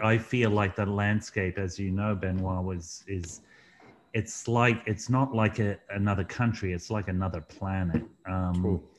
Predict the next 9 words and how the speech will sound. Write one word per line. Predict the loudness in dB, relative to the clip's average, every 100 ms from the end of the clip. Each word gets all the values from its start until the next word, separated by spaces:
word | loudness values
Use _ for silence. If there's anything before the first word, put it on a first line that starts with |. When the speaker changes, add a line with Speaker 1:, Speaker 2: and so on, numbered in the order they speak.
| _ -20 -20 -14 -2
Speaker 1:
and | 2 4 4 2 0 -6 -20 _ -6
it's | -6 -6 -12
just | -2 -2 0 -2
so | 2 4 6 6 6 4 2 -4 -16 _ _ -4
incredible | -2 -2 4 6 8 4 0 0 -2 -2
and | 0
it's | 0 -2
so | -6 0 4 4 4 0 -6
powerful. | -8 -4 0 0 0 -4 -12 -10 -12